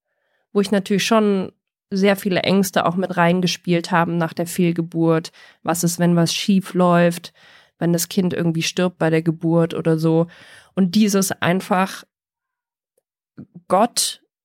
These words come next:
oder was eben auch immer anzubeten und zu sagen, „Bitte mach, dass alles gut wird“, oder „Ich glaube daran, dass alles klappen wird“,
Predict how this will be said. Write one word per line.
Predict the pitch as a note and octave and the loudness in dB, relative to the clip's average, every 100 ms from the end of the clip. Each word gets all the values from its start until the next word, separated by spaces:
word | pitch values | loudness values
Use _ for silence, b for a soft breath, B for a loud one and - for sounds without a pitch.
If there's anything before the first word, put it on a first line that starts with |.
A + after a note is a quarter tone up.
| - _ _ - | -20 _ _ -8
oder | F3+ E3+ | -6 -2
was | E3+ E3+ - | 0 -2 -4
eben | F#3 F#3 | -6 -4
auch | - - - | -4 -2 0
immer | A3+ A3+ - | 4 2 2
anzubeten | G3 A#3 - F#3+ G3+ G#3 G3+ G3 | 2 2 0 0 2 0 0 -4
und | - F3+ | 0 -2
zu | F3 F#3 F#3 | -2 -4 0
sagen, | F3 F3+ F#3 F#3 G3 F#3+ _ _ _ _ _ _ - | 2 2 2 0 -2 -6 _ _ _ _ _ _ -6
„Bitte | A3 A3 | -4 0
mach, | F#3+ G3+ G#3+ - - _ _ _ _ _ | 2 4 2 -2 -12 _ _ _ _ _
dass | F#3 F#3 - | -10 -8 -2
alles | F#3 F3 - | -2 -2 -6
gut | - B3 B3 | 2 2 2
wird“, | A#3 B3 C4 | 0 0 0
oder | F3+ D#3 D#3 | -2 0 -2
„Ich | F3 - | -4 -6
glaube | F3 F3 F#3 G3 | 0 2 2 2
daran, | F3+ E3+ E3+ F3+ F#3 F#3 | 0 0 2 2 2 -2
dass | E3+ D3+ | -4 -6
alles | - E3 F3+ F3 | -2 0 0 -2
klappen | - G3 F3+ A#3 G#3+ | -2 0 2 2 2
wird“, | A3 A#3 C4+ - | 4 2 0 -8